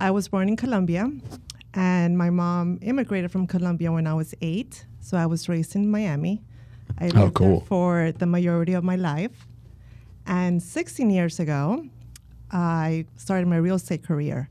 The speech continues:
Speaker 1: I was in banking for most of my adult career life, and nine eleven hit. I got laid off, and I ended up just managing some high-end boutiques down in South Florida.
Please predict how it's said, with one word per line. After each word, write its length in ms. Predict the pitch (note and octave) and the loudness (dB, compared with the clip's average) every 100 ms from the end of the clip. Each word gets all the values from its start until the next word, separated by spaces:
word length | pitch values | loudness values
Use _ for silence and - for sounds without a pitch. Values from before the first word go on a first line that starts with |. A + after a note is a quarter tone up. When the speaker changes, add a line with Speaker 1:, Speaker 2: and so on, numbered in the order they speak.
| - | -4
Speaker 1:
I 120 | F3+ | 0
was 220 | F3+ F3+ | 2 2
in 120 | G3 | 2
banking 400 | F3 E3+ F3+ A3 | 4 2 2 2
for 140 | G3+ F#3+ | 2 2
most 320 | F3 F3 - | 2 0 0
of 120 | F3 | -2
my 460 | F3 E3 D#3+ D#3 D3+ F3 | 0 2 2 -2 -4 -6
adult 400 | E3+ E3 F3 - | -4 -2 -2 -2
career 380 | F3+ E3 D#3+ | -2 0 0
life, 520 | E3 D#3 D3+ G#3+ - - - | 0 -2 -2 -4 -6 -18 -6
and 560 | F3 E3 E3 D#3+ E3 E3+ | 0 2 2 2 0 2
nine 180 | E3 | 2
eleven 340 | E3+ F3 D#3+ D#3 | 2 2 0 -2
hit. 500 | - F#3 - - - - | -2 -6 -6 -12 -20 -8
I 80 | F3 | -4
got 180 | F3+ F3 | -2 0
laid 220 | E3+ D#3 | 0 0
off, 420 | E3 C4 D#4 - - - - - - - | 0 -2 -4 -12 -20 -20 -20 -20 -18 -6
and 240 | F3+ F3+ | 0 2
I 80 | E3+ | 2
ended 320 | E3 E3+ F3 | 2 0 0
up 320 | E3+ E3 E3 - | 0 -2 -4 -6
just 320 | F3 E3 - | -4 -2 0
managing 460 | F3 F3 F3 F3 | 0 0 0 0
some 180 | F3 E3 | 0 0
high-end 800 | D#3 F3 E3 E3 E3 D#3+ E3 D#3+ - | -2 -2 -2 -2 0 0 0 -2 -10
boutiques 600 | E3+ E3+ E3+ G3 F#3 - | -6 -4 -2 -4 -4 -8
down 340 | - E3 E3 D#3+ | -4 0 2 2
in 100 | D#3 | 0
South 300 | - D#3 - | -2 -4 -4
Florida. 480 | D#3+ D3+ F3+ B3+ | -4 -2 0 -2